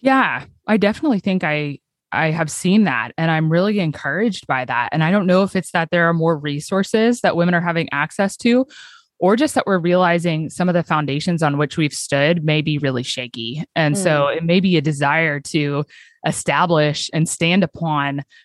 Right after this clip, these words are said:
Speaker 1: a really strong foundation. And I think if anything, over the last couple of years, we've seen shaky foundations are not gonna do, <laughs> like, in this current context.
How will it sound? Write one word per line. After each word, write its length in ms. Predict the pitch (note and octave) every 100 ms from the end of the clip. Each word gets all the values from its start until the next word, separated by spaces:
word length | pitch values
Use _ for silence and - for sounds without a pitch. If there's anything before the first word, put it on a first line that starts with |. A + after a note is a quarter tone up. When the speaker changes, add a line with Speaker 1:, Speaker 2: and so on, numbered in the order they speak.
| _
Speaker 1:
a 80 | D#3
really 400 | C#3+ E3+ F3 F3
strong 440 | - E3+ D3+ D#3+
foundation. 720 | F3 F3 D#3+ C#3+ D3 - G#3+
And 100 | G3
I 80 | D#3
think 180 | D#3 F3+
if 140 | D#3 E3
anything, 360 | F3+ G#3 F#3+
over 120 | D#3+ D3+
the 60 |
last 280 | C#3+ E3+ F#3+
couple 300 | G#3 F3+ D3+
of 120 | C#3+
years, 380 | D3+ G3 F#3 D3+
we've 180 | D#3 D3
seen 540 | - G3 G3 E3+ D3+ - _ _ -
shaky 300 | G3+ G#3+ C4
foundations 500 | G#3+ E3+ E3+ F3 D#3
are 80 |
not 200 | C#3+ C#3
gonna 180 | D#3 D3
do, 280 | B2+ C#3 A#2+ - -
<laughs> 140 | -
like, 200 | A#3 A3+
in 120 | A3
this 180 | G#3 A3
current 400 | - G3 F#3+ -
context. 680 | E3 D3+ F3 D3 C3 -